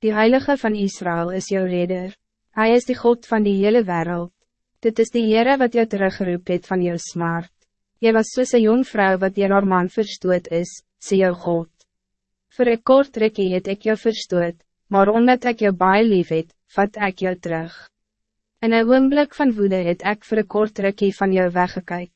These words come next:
Maar nou sal ek jou vir altyd lief hê, sê die Heere, jou redder. Dit is soos in die tyd van Noag toe ek beloof het dat die waters nooit weer die aarde sal oorstroom nie.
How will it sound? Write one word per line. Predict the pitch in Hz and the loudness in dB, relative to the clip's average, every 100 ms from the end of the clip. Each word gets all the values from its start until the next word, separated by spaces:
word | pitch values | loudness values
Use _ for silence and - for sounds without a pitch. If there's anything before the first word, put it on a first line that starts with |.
| _ _ _ _ _ _ _ | _ _ _ _ _ _ _
Maar | 226 226 | 2 4
nou | 226 247 | 4 4
sal | 262 294 | 2 -2
ek | 262 | -2
jou | 214 208 | -2 -2
vir | 202 | 0
altyd | 196 214 254 269 196 | 2 2 0 -2 0
lief | 180 175 | -2 -2
hê, | 175 180 - _ _ | -6 -6 -10 _ _
sê | - 226 | 0 2
die | 240 220 196 | 4 2 2
Heere, | 190 175 151 190 - _ - | 2 0 -4 -6 -14 _ -2
jou | 190 | 0
redder. | 185 180 180 180 175 185 _ _ _ _ _ _ _ | 2 0 0 -4 -6 -10 _ _ _ _ _ _ _
Dit | 226 226 | -2 -2
is | - | -2
soos | 269 262 | -4 -4
in | 254 254 | 0 0
die | 247 | 0
tyd | 269 247 247 | 0 0 0
van | 277 240 | 0 2
Noag | 214 220 185 - | 4 2 2 -2
toe | 165 | -4
ek | 185 208 | -4 -2
beloof | 220 202 196 190 | 0 2 2 2
het | 180 175 | -2 0
dat | 190 | -2
die | 214 208 | 0 0
waters | 180 180 175 165 - | 2 2 0 -6 -4
nooit | 190 190 185 | -2 0 -2
weer | 180 185 190 | 0 0 0
die | 196 | -2
aarde | 175 175 175 175 | 2 0 0 -4
sal | - 180 175 | -4 -6 -2
oorstroom | 175 180 - 185 185 180 | -2 -4 -6 -6 -4 -4
nie. | 180 | -6